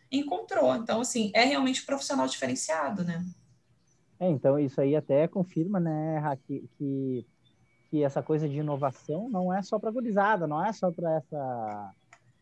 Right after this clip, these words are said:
Speaker 2: geração G, Z, Y, sei lá. E, mas é pra, pra pessoa que que tá buscando essa inovação.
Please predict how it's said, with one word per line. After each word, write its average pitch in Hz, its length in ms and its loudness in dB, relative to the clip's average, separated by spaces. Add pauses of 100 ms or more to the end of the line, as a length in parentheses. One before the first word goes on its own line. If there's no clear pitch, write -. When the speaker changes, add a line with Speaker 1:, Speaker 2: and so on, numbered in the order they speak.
(140)
Speaker 2:
geração 127 760 0
G, 131 460 0 (180)
Z, 113 140 2
Y, 139 600 2
sei 123 180 -8
lá. 117 200 -8 (400)
E, 135 720 2
mas 135 280 -2
é 156 100 4
pra, 190 260 0 (800)
pra 226 160 6
pessoa 247 500 6
que 269 200 -4 (300)
que 190 100 -10
tá 277 200 2
buscando 208 680 2
essa 131 180 -6
inovação. 131 580 -8